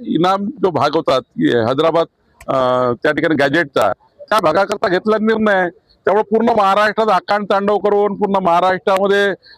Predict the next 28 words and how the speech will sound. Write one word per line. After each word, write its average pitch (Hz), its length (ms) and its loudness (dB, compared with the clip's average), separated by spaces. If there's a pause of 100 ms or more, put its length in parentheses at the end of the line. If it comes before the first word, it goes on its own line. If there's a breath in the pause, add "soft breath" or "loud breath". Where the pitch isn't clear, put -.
(100)
असं 170 160 -2
काही 202 160 0
झालं 170 200 2
आहे 190 140 0
की 208 240 0
पूर्ण - 480 -6
महाराष्ट्र 180 460 0
ओबीसी 185 360 -2
समाज 185 340 0 (520)
आणि 180 140 0
या 180 120 2
ठिकाणी 190 500 0
त्यांचा 170 340 -2
अन्याय 180 260 0
होतो 170 220 0
आहे. 185 260 2 (440)
आम्ही 185 220 0
बसलो 233 280 0
आहे 262 100 2
ना, 208 240 0 (140)
देवेंद्र 185 460 0
फडणवीसजी 180 840 0 (260)
हे - 380 -6
खऱ्या 165 260 2
अर्थाने 170 440 0
ओबीसीच्या 175 1120 0 (420)
संपूर्ण 185 580 -2
रक्षणाकरता 180 1040 0